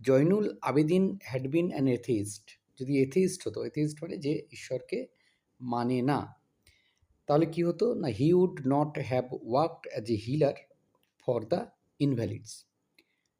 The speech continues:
নাম্বার টেন, complete the flow, flow chart activities diagram যেটা রয়েছে। তো ডায়াগ্রামে কারেক্ট আনসার হচ্ছে, "The banker tore the seals and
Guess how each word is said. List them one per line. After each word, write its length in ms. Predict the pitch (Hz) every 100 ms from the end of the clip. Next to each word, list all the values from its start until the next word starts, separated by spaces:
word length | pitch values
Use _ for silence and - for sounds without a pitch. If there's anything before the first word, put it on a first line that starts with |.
| _ 139
নাম্বার 260 | 147 151
টেন, 180 | 160 190
complete 400 | 196 151 160 156
the 100 | 151
flow, 500 | - - 160 175 -
flow 520 | - - _ - 160 170
chart 600 | 180 185 - - - 147
activities 380 | - 143 151 143
diagram 480 | 143 139 165 202
যেটা 240 | 156 139 143
রয়েছে। 380 | 135 135 196 233 _ _ _
তো 60 | -
ডায়াগ্রামে 480 | 113 127 131 151 165
কারেক্ট 340 | - 131 135
আনসার 220 | 151 147
হচ্ছে, 200 | 151 151
"The 100 | 151
banker 440 | 117 123 123 170 208 - _ _ _ _ _ _ _ -
tore 260 | 165 175 190
the 140 | 190
seals 460 | 156 - 180 214 -
and 140 | 151